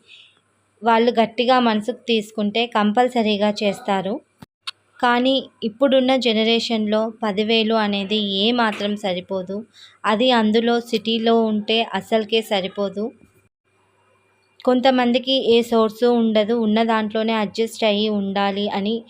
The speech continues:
అనుకుంటూ ఉంటారు. వాళ్ళకి మనీ సేవింగ్ చేయడం అనేది అస్సలకి అవ్వదు అనుకుంటారు, కానీ అది వాళ్ళకి మనీ సేవ్ చేయడానికి ఖర్చుల వల్ల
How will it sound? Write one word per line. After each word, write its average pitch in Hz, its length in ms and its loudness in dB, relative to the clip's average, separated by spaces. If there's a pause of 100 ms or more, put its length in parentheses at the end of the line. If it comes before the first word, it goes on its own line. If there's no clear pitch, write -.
(420)
అనుకుంటూ 226 640 0
ఉంటారు. 202 480 0
వాళ్ళకి 220 560 0
మనీ 202 300 0
సేవింగ్ 214 440 0
చేయడం 202 380 0
అనేది 196 380 -4
అస్సలకి 208 580 -4
అవ్వదు 185 440 -4 (420)
అనుకుంటారు, 214 680 0
కానీ 208 380 -2
అది 208 280 -2 (440)
వాళ్ళకి 208 360 0
మనీ 208 260 -2
సేవ్ 214 300 0
చేయడానికి 202 640 -2 (340)
ఖర్చుల 220 440 0
వల్ల 208 280 0